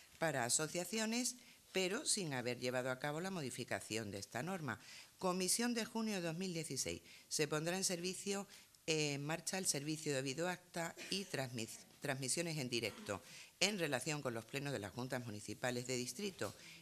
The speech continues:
Incumplido. Siguen teniendo una partida sin ejecutar en su área de gobierno de más de cuatrocientos veinte mil euros para la compra de cámaras, eh, robotizadas que serían utilizadas para este fin.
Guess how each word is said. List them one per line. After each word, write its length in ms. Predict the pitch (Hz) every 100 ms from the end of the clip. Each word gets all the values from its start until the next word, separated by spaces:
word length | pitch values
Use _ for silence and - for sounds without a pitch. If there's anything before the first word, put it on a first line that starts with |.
| -
Incumplido. 720 | 165 165 131 127 - 247 139 - - -
Siguen 340 | - 135 131
teniendo 320 | 131 139 135
una 140 | 139 135
partida 360 | 139 147 165
sin 180 | 151 180
ejecutar 480 | 139 165 165 170 202
en 60 | 190
su 120 | 131
área 140 | 120
de 40 | 120
gobierno 400 | 135 170 170 165
de 80 | 117
más 180 | 120
de 100 | 110
cuatrocientos 640 | - 110 104 131 127 101 101
veinte 280 | 104 113
mil 200 | 135 175
euros 280 | 151 123 117 - - - -
para 260 | - 175 160
la 160 | 127 -
compra 380 | 139 135 139
de 100 | 113
cámaras, 500 | 110 120 123 127 131 - - - -
eh, 240 | 127 123
robotizadas 760 | 123 131 175 139 - 139 131 131
que 120 | 127
serían 320 | 131 120 120
utilizadas 540 | 113 110 110 123 117
para 260 | - 110 113
este 280 | 110 - 101
fin. 260 | 104 85